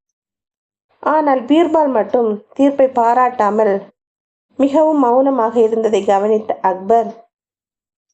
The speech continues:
இந்த தீர்ப்பை மறு ஆய்வு செய்யுமாறு பீர்பாலிடம் கூறினார். அதை கேட்டதுமே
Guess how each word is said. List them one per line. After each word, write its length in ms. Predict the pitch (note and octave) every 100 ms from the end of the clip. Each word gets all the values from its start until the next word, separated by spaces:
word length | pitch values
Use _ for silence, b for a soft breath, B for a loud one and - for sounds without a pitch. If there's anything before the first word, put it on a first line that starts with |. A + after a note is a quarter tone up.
| _ _ _ _ _ _ -
இந்த 140 | E4
தீர்ப்பை 420 | - D#4 D4 C4
மறு 260 | A#3 A3 D4
ஆய்வு 240 | D4 C4 A#3+
செய்யுமாறு 560 | A#3+ A3+ G#3 G3 A3
பீர்பாலிடம் 600 | A3 C4+ B3+ G#3+ F3+ C#4+
கூறினார். 540 | F#4 D4+ G3 E3+ E3 - _ _ _ _ _ _ _ _
அதை 240 | - E4+ F4+
கேட்டதுமே 680 | E4 C#4 A3+ G#3 G#3 G#3+